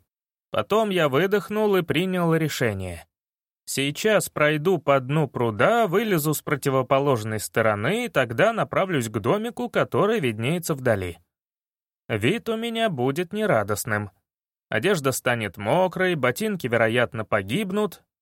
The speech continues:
но вся экипировка была спешно приобретена Борей в интернете для поездки в село. Неудобно ходить во влажном, но делать трагедию из-за прыжка в водоём не стоит.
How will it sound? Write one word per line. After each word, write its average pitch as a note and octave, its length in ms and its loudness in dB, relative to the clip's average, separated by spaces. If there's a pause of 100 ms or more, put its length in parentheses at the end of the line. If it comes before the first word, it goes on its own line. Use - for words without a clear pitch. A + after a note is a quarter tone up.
(120)
но A2 140 0
вся F3 320 -2
экипировка D3+ 680 -2
была A#2 320 2
спешно F#3+ 580 -6
приобретена F3+ 640 -2
Борей G3+ 280 0
в F#3 80 -2
интернете F3+ 640 -2
для G3+ 160 -4
поездки D#3 560 -2
в E3 80 -12
село. D3 460 -2 (720)
Неудобно A#2+ 720 2
ходить B2 400 -2
во C#3 120 4
влажном, F#2 540 -2 (340)
но G#2+ 200 0
делать C#3 440 0
трагедию A#2+ 680 0
из-за G#2 200 -2
прыжка C3 460 -2
в G#2+ 140 -6
водоём A2 480 0
не F3 80 -2
стоит. E3+ 520 -4